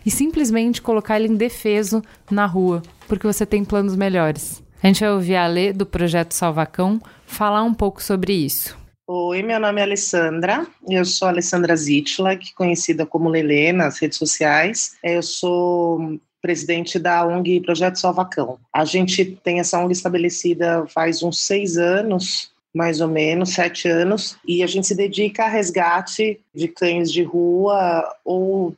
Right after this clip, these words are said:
Speaker 2: em situação de maus tratos. A gente resgata os cães, castra, vacina, trata de eventuais problemas de saúde e coloca pra adoção. Se forem necessárias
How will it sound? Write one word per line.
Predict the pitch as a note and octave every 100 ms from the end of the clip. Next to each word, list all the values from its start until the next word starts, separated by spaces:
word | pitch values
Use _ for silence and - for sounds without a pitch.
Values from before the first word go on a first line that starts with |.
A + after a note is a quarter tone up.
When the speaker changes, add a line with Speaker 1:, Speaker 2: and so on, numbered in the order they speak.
| -
Speaker 2:
em | E3+
situação | - F3 F#3 F3
de | F3
maus | E3+ E3+ -
tratos. | D#3 D3 D#3+ - A3+ - - -
A | E3
gente | F3 F#3
resgata | G#3 G#3 G#3 G#3 - G#3+
os | -
cães, | G3 F#3 G3 G#3 G#3+ -
castra, | - F#3+ G3+ G#3+ - G3 F#3 E3+ D#3+
vacina, | F3 - - G#3+ G#3+ G#3 F#3
trata | D#3+ G3 F#3+ G3+ G#3+ - G3 F3 E3 D3+ D3+
de | E3+
eventuais | E3+ F3 F3+ F3+ F3
problemas | F3 F3 E3 E3+ F3 E3+
de | F3
saúde | - A3 G#3 G3 G3+ F#3+ A#3+ - F#3+
e | F#3+
coloca | F#3+ G#3+ G#3 G3 G3 G#3+
pra | A3 A3
adoção. | A3+ B3+ - A3+ G#3+ - F3+
Se | -
forem | F3 F#3 F3+
necessárias | F#3 F#3 - F3+ F3+ F3 E3+ E3 - -